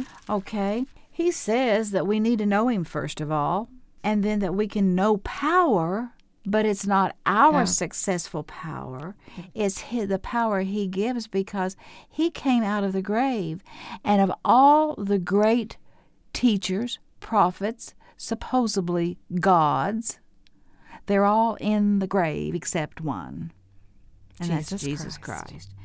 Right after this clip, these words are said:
Speaker 1: But then even he has kind of a, "Ooh, oops." He says, "Now that you know the power of my resurrection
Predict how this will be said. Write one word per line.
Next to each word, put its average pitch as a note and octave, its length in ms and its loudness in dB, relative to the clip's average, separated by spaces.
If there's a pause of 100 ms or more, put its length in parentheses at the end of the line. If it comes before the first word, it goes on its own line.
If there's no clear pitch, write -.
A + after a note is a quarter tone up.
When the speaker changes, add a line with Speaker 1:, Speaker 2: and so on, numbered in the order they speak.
(380)
Speaker 1:
But B3 180 -4
then C#4+ 380 0
even D4 320 0
he F4+ 380 0
has B3+ 340 -2
kind A#3 340 0
of F#3+ 140 2
a, E3+ 180 2 (200)
"Ooh, D#4 360 8 (120)
oops." - 460 0 (440)
He C#4 180 -2
says, A3+ 240 -2
"Now A#3+ 340 2
that A#3+ 260 -4
you G#3 240 -2 (200)
know F#3 380 0
the F#3+ 120 -2
power G3 320 -8
of F3+ 60 -4
my E3+ 160 -4
resurrection D#3+ 1040 -10